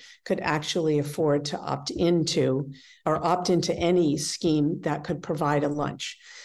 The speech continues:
That's Food for Education. That's what it's called. And she uses the school system to be able to deploy these meals to kids.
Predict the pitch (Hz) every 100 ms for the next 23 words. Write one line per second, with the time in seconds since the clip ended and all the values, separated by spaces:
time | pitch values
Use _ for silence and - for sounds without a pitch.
0 | - 175 175 - 202 190 - 143 151 -
1 | 175 147 143 147 151 147 - 147 147 -
2 | 160 143 151 147 180 160 185 185 175 -
3 | 151 - 220 196 - 165 - 147 139 156
4 | 165 151 143 151 156 147 143 - - -
5 | 156 160 156 147 143 147 147 143 143 143
6 | - 147 - -